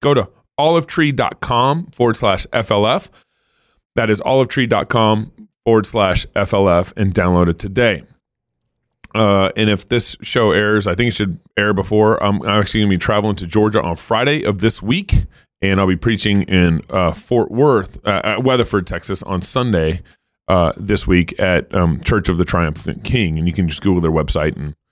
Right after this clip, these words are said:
and Weatherford, Texas, and, uh, uh, find me and hope to see you there. Now, you know, cannonball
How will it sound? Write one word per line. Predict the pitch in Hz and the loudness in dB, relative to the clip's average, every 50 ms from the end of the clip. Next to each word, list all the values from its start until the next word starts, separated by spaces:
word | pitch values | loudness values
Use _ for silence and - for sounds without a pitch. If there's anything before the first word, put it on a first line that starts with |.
| _ _ _ _ - | _ _ _ _ -2
and | 80 80 76 - - - - - | 0 0 0 0 -4 -10 -8 -2
Weatherford, | - 95 87 80 80 - - 85 - | 0 0 2 2 0 0 -2 -2 0
Texas, | - 82 82 - - 85 - - | 0 -2 0 0 0 -2 0 0
and, | 78 73 71 | 0 2 2
uh, | 73 67 - - - - - | 2 2 0 -2 -4 -2 0
uh, | 82 80 | -2 -2
find | - - 92 82 82 80 | 0 0 2 2 2 2
me | 76 76 78 | 2 0 0
and | 73 | 0
hope | 73 87 78 | 0 -2 -4
to | - - | -4 -6
see | - - 78 | -6 -6 -4
you | 78 78 | -2 0
there. | 90 98 92 - 58 - _ _ _ _ _ _ _ _ _ _ _ _ - - - - - _ _ _ _ _ _ _ _ | 0 0 0 -2 -6 -10 _ _ _ _ _ _ _ _ _ _ _ _ -8 -8 -8 -14 -18 _ _ _ _ _ _ _ _
Now, | 117 123 123 123 120 117 113 - - _ _ _ _ _ _ _ _ _ _ _ _ _ _ _ _ _ _ _ _ _ _ _ _ _ _ - - - - | 0 2 4 4 4 2 2 0 -4 _ _ _ _ _ _ _ _ _ _ _ _ _ _ _ _ _ _ _ _ _ _ _ _ _ _ -14 -14 -4 0
you | 127 117 | 0 2
know, | 107 98 - | 2 0 -2
cannonball | - - - - 160 180 175 165 156 127 113 110 107 107 104 107 107 104 101 | -4 -8 -4 0 2 2 2 2 0 0 0 2 2 4 4 4 4 2 0